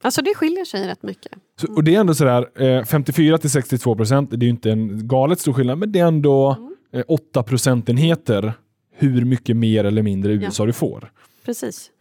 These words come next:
Speaker 2: Eh, och, och, och än en gång då, köper man en global fond på grund av riskspridningseffekten,
Speaker 1: Mm.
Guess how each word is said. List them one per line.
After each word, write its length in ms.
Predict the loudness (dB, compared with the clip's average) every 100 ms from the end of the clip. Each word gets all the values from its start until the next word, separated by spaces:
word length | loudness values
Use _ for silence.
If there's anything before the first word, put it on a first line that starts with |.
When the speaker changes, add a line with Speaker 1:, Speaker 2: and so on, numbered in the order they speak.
| -14
Speaker 2:
Eh, 420 | -12 -10 -10 -10 -14 _
och, 160 | -8 -4
och, 160 | -2 2 2
och 100 | 2
än 180 | 2 2
en 120 | 2
gång 220 | 2 2 2
då, 280 | 2 2 -2 _ _ _ _ _ _
köper 300 | -2 0 0
man 140 | 0 2
en 100 | 2
global 400 | 2 2 2 0
fond 380 | -2 0 0 -4 -6
på 120 | -6
grund 420 | 0 2 2 0
av 220 | -2 -2
riskspridningseffekten, 1300 | -2 -4 -6 -8 -2 -2 0 -2 -2 -4 -4 -6 -6
Speaker 1:
Mm. 220 | -4 -6